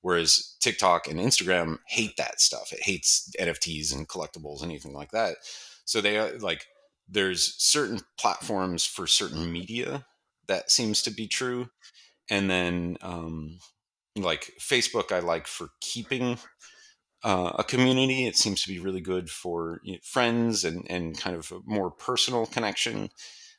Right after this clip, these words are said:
Uh, but I guess all of them, for me, like, I'm pretty evenly spread throughout them, and I get about the same responses on my videos throughout them.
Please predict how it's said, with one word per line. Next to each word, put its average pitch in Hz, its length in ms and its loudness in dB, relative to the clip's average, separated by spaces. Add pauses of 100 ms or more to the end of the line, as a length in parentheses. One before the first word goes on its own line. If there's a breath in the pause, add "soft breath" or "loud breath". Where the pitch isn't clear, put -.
(240 loud breath)
Uh, 90 340 -6
but 123 320 4
I 127 100 -2
guess - 480 2 (840)
all 131 220 6
of 123 140 2
them, 107 340 4 (160)
for - 160 -4
me, 113 320 2
like, 95 340 -2
I'm 95 240 -4
pretty 113 320 -4
evenly 104 480 0
spread 90 600 0
throughout 90 500 -4
them, 120 460 -2
and 92 100 -2
I 85 60 2
get 90 320 -4 (200)
about 104 260 2
the 110 60 -2
same 110 280 4
responses 110 720 0
on 101 180 0
my 90 100 2
videos 107 480 -2
throughout - 380 -6
them. 127 260 -6